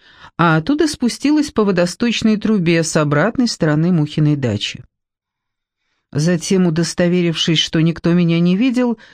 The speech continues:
извлекла из пристройки велосипед и покатила в поместье баронессы фон Зимец.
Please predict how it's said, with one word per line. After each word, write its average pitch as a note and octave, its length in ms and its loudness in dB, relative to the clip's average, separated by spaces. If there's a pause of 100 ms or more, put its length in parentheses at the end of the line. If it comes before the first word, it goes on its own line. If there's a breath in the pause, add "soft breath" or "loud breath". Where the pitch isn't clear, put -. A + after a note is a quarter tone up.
(460 soft breath)
извлекла A#3+ 560 0
из C4+ 160 -2
пристройки F#3 600 0
велосипед F3+ 640 0
и A#3 60 2
покатила G3 560 -2
в - 100 -10
поместье F#3+ 540 0
баронессы E3+ 560 0
фон F3 440 0
Зимец. D#3+ 680 -2